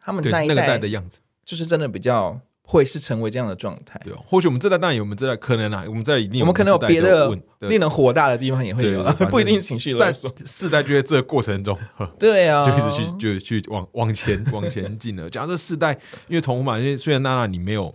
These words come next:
Speaker 1: 嗯。
Speaker 2: 没有都一直单身，
Speaker 1: 对。
Speaker 2: 其实真的母胎单身。
Speaker 1: 对啊。
Speaker 2: 蛮厉害的。
Speaker 1: 对啊。
Speaker 2: 对，就说那
Speaker 1: 蛮可恶的。
Speaker 2: 对吧？那你会有对婚姻有期待吗？
Speaker 1: 哎，你知-，哦，你知道吗？我觉得我真的是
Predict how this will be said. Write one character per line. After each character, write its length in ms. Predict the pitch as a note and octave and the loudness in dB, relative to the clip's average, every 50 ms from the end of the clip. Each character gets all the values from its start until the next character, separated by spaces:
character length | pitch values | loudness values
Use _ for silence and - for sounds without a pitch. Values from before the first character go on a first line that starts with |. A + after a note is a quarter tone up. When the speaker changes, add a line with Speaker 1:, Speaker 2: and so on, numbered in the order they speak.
| _ - | _ -6
Speaker 1:
嗯。 220 | E3 D#3 C3 F#2+ A#2+ G#2 G2 | -6 -4 -4 -6 -10 -14 -10
Speaker 2:
没 160 | G2+ G2+ A2 | -6 -6 -4
有 180 | A2+ G2+ F#2 - - | -4 -4 -6 -6 -8
都 100 | A#2 - | -8 -6
一 80 | - A#2 | -6 -8
直 100 | - G2 | -10 -10
单 160 | - - G2+ E2 A2 | -10 -10 -8 -8 -8
身， 140 | G2 G2 F2+ D#2+ G#2 | -8 -8 -8 -8 -2
Speaker 1:
对。 120 | C3 B2 - | 0 0 0
Speaker 2:
其 80 | C3+ C#3 | 0 -2
实 60 | C3 - | -4 -2
真 160 | - E3+ E3 | -2 -2 0
的 80 | D#3+ D3 | 2 0
母 140 | A#2+ F#2+ F2 E2+ | -2 -2 -6 -10
胎 180 | - - F#2+ F#2+ | -10 -8 -8 -8
单 180 | - - F#2 F#2+ G2 | -6 -8 -8 -8 -8
身。 140 | - - A#2+ | -8 -2 0
Speaker 1:
对 200 | A#3+ F#3+ D#3+ D3 | 2 2 2 2
啊。 300 | C#3 C3 B2 B2+ C#3 C3+ B2+ - - - _ _ _ _ _ | 0 0 -2 -2 -4 -6 -10 -14 -20 -20 _ _ _ _ _
Speaker 2:
蛮 160 | - A2+ A#2+ | -8 -4 0
厉 80 | B2 B2+ | 0 0
害 240 | A2 - - C3 A2+ - - - | 0 0 -2 -2 -2 -2 -6 -14
的。 80 | - G#2+ | -14 -4
Speaker 1:
对 260 | - A#3+ B3 G#3 F#3 | 0 2 4 4 4
啊。 240 | F3 D3+ D3 D3 D#3+ | 4 2 2 0 -2
Speaker 2:
对， 140 | E3 F3+ F3 | -2 0 0
就 80 | F3+ E3+ | 0 2
说 140 | E3+ F3 F3 | 0 0 0
那 120 | F#3 F3+ | 0 2
Speaker 1:
蛮 180 | F3 F3 F#3+ A3 | 2 2 2 2
可 280 | - - F3+ D3 B2+ | 0 4 4 4 6
恶 200 | C3 E3+ D#3 C3 | 4 4 2 4
的。 80 | A#2+ - - - - | 4 2 2 2 2
Speaker 2:
对 80 | D#3+ | 4
吧？ 160 | C3+ C#3 B2 A2+ B2+ C3+ C3+ | 6 6 6 4 2 0 2
那 120 | D#3+ A3 A#3+ | 2 0 0
你 160 | A#3 F3+ D3 | 2 2 2
会 200 | C3 F3 G#3+ F#3+ | 4 6 6 6
有 100 | D#3 A#2 | 6 4
对 720 | - - - _ - F#3+ F3 E3 D3+ C#3 C3 B2 A2 - _ _ _ _ _ _ _ _ | 2 -4 -14 _ -2 0 2 2 2 2 0 -2 -4 -8 _ _ _ _ _ _ _ _
婚 260 | - - - F3+ E3+ E3 | -16 -6 0 0 0 0
姻 120 | E3 E3+ | 0 0
有 120 | D#3 A2+ | -2 -2
期 320 | - - - - - - E2+ | -2 -4 -10 -10 -10 -12 -10
待 260 | D#2+ - G2 E2+ E2 | -6 -6 -6 -6 -8
吗？ 160 | D2+ C#2 - - _ _ _ _ _ _ _ - | -12 -16 -18 -20 _ _ _ _ _ _ _ 0
Speaker 1:
哎， 200 | C4 D4 D4 A3 | 0 2 2 2
你 100 | F3 D#3+ | 0 0
知-， 140 | D#3+ - - F#3 F3 - - | -2 -6 -10 -12 -12 -2 2
哦， 100 | A#3 A3 | 2 4
你 100 | F#3 D#3 | 4 2
知 60 | - | 4
道 100 | C#4+ D#4 | 2 2
吗？ 340 | B3 G#3 - E3+ E3 E3+ F3 - | 4 4 4 4 4 2 2 4
我 140 | F3 F3+ | 4 2
觉 160 | F3 G#3 C4 C#4+ | 4 4 2 4
得 100 | D#4 C4+ | 6 6
我 80 | F#3+ | 6
真 120 | E3 A#3 A#3+ | 4 4 2
的 100 | F#3+ - | 2 2
是 320 | G3 A3+ G3+ F3+ E3+ - | 4 4 4 4 2 -2